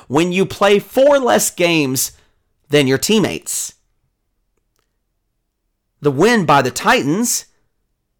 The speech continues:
drops Kansas City to six and four, only a half a game above the Raiders. Oh my God, the Raiders in the A F C West.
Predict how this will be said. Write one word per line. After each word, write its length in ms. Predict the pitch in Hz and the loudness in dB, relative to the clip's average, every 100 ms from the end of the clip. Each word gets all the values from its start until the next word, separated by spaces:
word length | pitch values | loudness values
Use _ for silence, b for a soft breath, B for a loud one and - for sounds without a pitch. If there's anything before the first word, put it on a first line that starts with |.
| _ _ | _ _
drops 460 | 131 165 190 214 - | -8 0 2 2 -2
Kansas 440 | - 208 220 180 | 0 0 0 0
City 260 | - 262 233 | 0 0 -2
to 60 | 196 | -2
six 340 | - 240 - | 0 0 0
and 120 | 180 | -2
four, 520 | - 254 240 170 226 b b b b - | -2 0 2 0 -2 b b b b 0
only 320 | 277 285 233 | 2 2 2
a 100 | 165 | 0
half 340 | 147 214 - | 0 -4 -2
a 60 | 165 | -4
game 280 | 165 247 220 | -4 -2 -2
above 400 | 123 202 240 139 | 0 2 2 0
the 100 | 113 | -4
Raiders. 760 | 101 - 554 294 - - - b - | -2 0 2 2 0 -2 -6 b -6
Oh 60 | |
my 140 | - 117 | -2 0
God, 300 | 147 208 139 | 2 2 2
the 100 | 123 | 0
Raiders 520 | 123 523 571 539 - b b b - | 2 4 4 2 -2 b b b 0
in 140 | 165 | 2
the 160 | 156 - | 2 2
A 140 | 202 | 2
F 100 | 156 | 2
C 260 | - - 120 | 0 -2 -2
West. 680 | 107 214 240 262 - - | 0 2 2 2 -2 -8